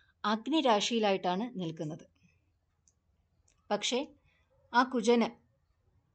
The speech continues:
ആ കുജനും സൂര്യനുമൊക്കെ ഒരു ശനിയുടെ ദൃഷ്ടി വരുന്നുണ്ട്. ശനി ഇവിടെ യോഗകാരകനാണ്. പക്ഷെ പത്തിൽ ശനി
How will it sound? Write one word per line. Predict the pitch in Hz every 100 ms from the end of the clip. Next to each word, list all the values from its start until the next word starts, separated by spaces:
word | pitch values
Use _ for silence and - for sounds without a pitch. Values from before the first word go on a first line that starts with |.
| -
ആ |
കുജനും | 214 214 220 254
സൂര്യനുമൊക്കെ | 254 214 214 226 226 170 214 254
ഒരു | 208 196
ശനിയുടെ | 262 226 254 311 262
ദൃഷ്ടി | 214 - 247
വരുന്നുണ്ട്. | 190 175 165 165
ശനി | - 220 277
ഇവിടെ | 240 254
യോഗകാരകനാണ്. | 220 202 226 277 233 196 185 180 165 165 226 - _ _ _ _ _ _ _ _ _ _ _ _ _ _ -
പക്ഷെ | 262 233
പത്തിൽ | 262 233 - 330 330 - _
ശനി | - 262 220 240